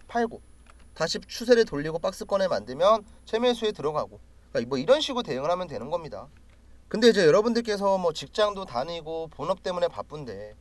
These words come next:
내가 뭐 종목이 갖고 있는 뭐 재료 공부하고 뭐 다른 시황 같은 거 공부하고 매매하기 복잡하잖아요. 영상만 잘 보셔도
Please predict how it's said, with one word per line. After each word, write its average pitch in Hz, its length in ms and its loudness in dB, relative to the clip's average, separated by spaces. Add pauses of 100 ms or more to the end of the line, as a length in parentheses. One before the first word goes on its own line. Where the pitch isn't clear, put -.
(400)
내가 190 260 4
뭐 202 160 0
종목이 220 480 -2
갖고 170 380 -4
있는 185 380 -6
뭐 156 180 -4
재료 156 380 -6
공부하고 151 840 -2
뭐 147 120 -8
다른 147 320 -6
시황 214 320 -2
같은 196 240 -2
거 175 100 -4
공부하고 160 520 -2
매매하기 147 460 -4
복잡하잖아요. 156 920 -2 (600)
영상만 196 500 4
잘 185 140 6
보셔도 156 540 -4